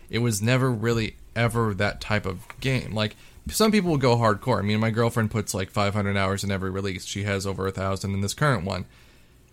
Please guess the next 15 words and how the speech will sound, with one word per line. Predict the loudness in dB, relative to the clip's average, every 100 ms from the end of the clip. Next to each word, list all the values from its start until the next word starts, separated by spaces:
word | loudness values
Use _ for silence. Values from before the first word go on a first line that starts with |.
| -2
But, | 0
like, | 2 2 0 -2
I | 2
mean, | 4
I | 4
even | 2
played, | 2 2 2
like, | 0
a | 2
hundred | 2 2
fifty | 0 0 2
hours | 2 2
of | 0
it | -2 -2
on | -4 -2 -2 -4